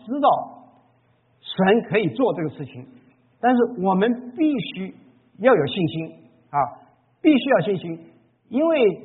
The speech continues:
圣经在里面讲了很多次，在人不能，在神凡事都能。我们很多的时候，我们觉得前面有很大的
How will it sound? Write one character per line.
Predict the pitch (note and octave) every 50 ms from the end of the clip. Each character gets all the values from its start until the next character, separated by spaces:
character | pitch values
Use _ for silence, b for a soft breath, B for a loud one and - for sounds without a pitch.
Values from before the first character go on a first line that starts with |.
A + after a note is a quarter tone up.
| - - -
圣 | - D4+ E4 B3+ A3
经 | G#3 A3+ A#3+
在 | A#3 A3+ A3
里 | G3 D3
面 | C#3+ E3 D#3+
讲 | D#3+ C#3+ A#2+ B2+
了 | C3+
很 | B2 - D3+ D#3+ D#3+ F#3+ A#3
多 | E4 D#4+ E4+ D#4
次， | - - - A3+ - - B B B B B B B _
在 | - B3+
人 | A#3 G3 D#3+ D3+ D3 D#3+
不 | - C4
能， | A3 D3 B2 B2 C3 - - - - - - _ -
在 | F3+ E3 C#3+ C3+ A#2 - -
神 | C#3 B2 B2+ C#3+ - - - _
凡 | - C#3+ A#2
事 | B2+ D#3+ A#3 A3+ A#3+ C#4 A#3+ E3
都 | D3+ D#3+ D#3
能。 | C#3 A#2 B2+ D3 - _ _ _ _ _ _ _ _ _ _ _ _ _ _ _ _ _ _ _ _ _ _ _ _ _
我 | - G#3
们 | C#4 C4
很 | G#3 A#3 C4
多 | C#4+ F4
的 | - D#4 -
时 | - - G3+
候， | F#3 E3 D3 - - - - - _ _ _ _ _
我 | - F#3
们 | F#3 G3+
觉 | F#3 - F3+ F3+
得 | F#3
前 | - - E3 D3+
面 | D#3+ D#3+ D#3
有 | D3+ C#3 C3+ B2
很 | A#2+ A#2+ A#2+ A2+
大 | A#2+ E3 E3
的 | C3